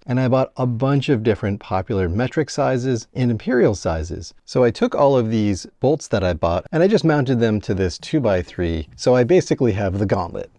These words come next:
I have all the popular sizes that you will run into day to day. Now, if you're working on a specific kind of car or machinery, of course you're going to need different bolts, but I just wanted to start with what an everyday person might run into. So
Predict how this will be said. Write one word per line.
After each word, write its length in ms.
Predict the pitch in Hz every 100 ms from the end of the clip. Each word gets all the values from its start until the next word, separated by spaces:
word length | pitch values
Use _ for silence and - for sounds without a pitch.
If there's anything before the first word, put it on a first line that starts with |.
| _ -
I 120 | 101
have 180 | 104 -
all 240 | 131 165
the 80 | 139
popular 460 | - 139 131 120
sizes 560 | 98 117 110 110 104 - 127
that 220 | 117 113
you 120 | 143
will 140 | 170
run 200 | 127 120
into 320 | 113 95 104 95
day 160 | 95
to 100 | 90
day. 440 | 87 92 95 92 - -
Now, 140 | 135
if 80 | 120
you're 100 | 139
working 340 | 175 - 165
on 200 | 143 139 -
a 60 |
specific 460 | - 127 - 107 101
kind 160 | 95
of 100 | 87
car 400 | - - 165 151
or 60 | 113
machinery, 480 | 104 - 131 123 117
of 120 | 101
course 320 | - 180 147
you're 120 | 131
going 200 | 120 113
to 60 | 107
need 300 | 101 101 101 - 104
different 440 | 127 113 101 87 -
bolts, 380 | 147 156 - -
but 80 | 190
I 60 | 233
just 160 | 208
wanted 160 | 196 175
to 80 | 160
start 260 | - 147
with 220 | 143 131 117
what 160 | 127
an 100 | 117
everyday 380 | 120 120 117 110
person 400 | - 117 127 107
might 180 | 110 -
run 160 | 117
into. 320 | 143 127 - 80
So 320 | - 120 104